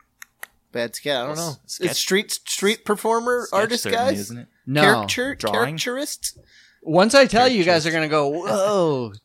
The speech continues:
Speaker 3: No, you're not. <laughs> But you, <laughs> once I tell you, I think you're gonna,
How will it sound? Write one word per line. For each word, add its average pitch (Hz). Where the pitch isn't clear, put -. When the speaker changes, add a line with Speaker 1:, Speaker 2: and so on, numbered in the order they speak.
Speaker 3:
No, 147
you're 117
not. 110
<laughs> -
But 170
you, 165
<laughs> -
once 233
I 220
tell 233
you, 190
I 160
think 233
you're 311
gonna, 156